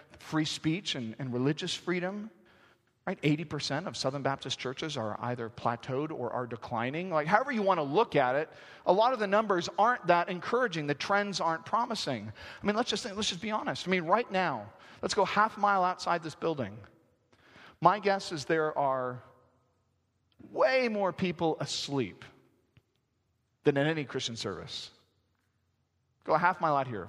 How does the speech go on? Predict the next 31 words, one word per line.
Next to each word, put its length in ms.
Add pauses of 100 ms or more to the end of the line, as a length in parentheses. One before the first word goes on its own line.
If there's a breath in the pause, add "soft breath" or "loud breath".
Far 300
more 180
people 380
are 180
asleep, 500
I'm 140
guessing, 300
right 200
now 220
than 140
in 120
any 240
Christian 420
service 520 (260 loud breath)
by 140
a 40
factor 340
of 120
two 300
or 60
ten. 200
I 80
don't 100
know 60
what 140
it 80
is, 420 (680 soft breath)
but 80
that's 180
my 140
guess. 460